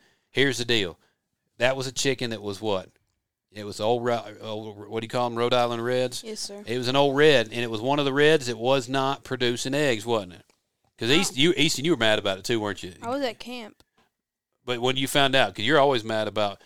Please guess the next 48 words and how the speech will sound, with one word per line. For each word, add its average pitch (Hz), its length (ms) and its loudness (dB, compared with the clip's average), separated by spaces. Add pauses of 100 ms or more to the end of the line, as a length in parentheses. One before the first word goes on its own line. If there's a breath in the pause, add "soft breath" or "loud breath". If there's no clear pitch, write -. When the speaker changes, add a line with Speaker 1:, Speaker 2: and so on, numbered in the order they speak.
Speaker 2:
Oh, 208 80 -12
yeah. 104 180 -10
Speaker 1:
you 113 80 0
know, 113 60 0
somebody's 117 560 2
Speaker 2:
Mm-hmm. - 160 -16
Speaker 1:
shooting 120 260 -6
it, - 60 -10
'cause 104 140 -8
you're, 117 200 -2
again, 107 400 -6
he's 113 160 -6
Chicken 123 340 -6
E, 131 200 -2
he's 110 240 -10
Chicken 123 280 -8
Man. 98 320 -8 (600)
And 98 100 -12
when 104 80 -2
you 123 60 -4
found 120 260 0
out 120 140 0
that 104 240 -12
Remy 117 240 -4
had 95 240 -10
popped 123 320 -4
one 117 100 -6
of 110 40 -8
your 98 80 -10
chickens 104 420 -6
and 87 120 -18
killed 131 280 0
it, 98 80 -8
you 123 100 -8
were 117 80 -4
mad. 113 480 2 (300 soft breath)
But 107 140 -8
then 160 180 4
we'd 180 140 2
had 151 180 2
a - 20 0
little 139 200 0
test 180 360 -2
because 113 240 -6
we 127 140 -4
had 147 260 0
five 165 560 0
birds, 120 640 -2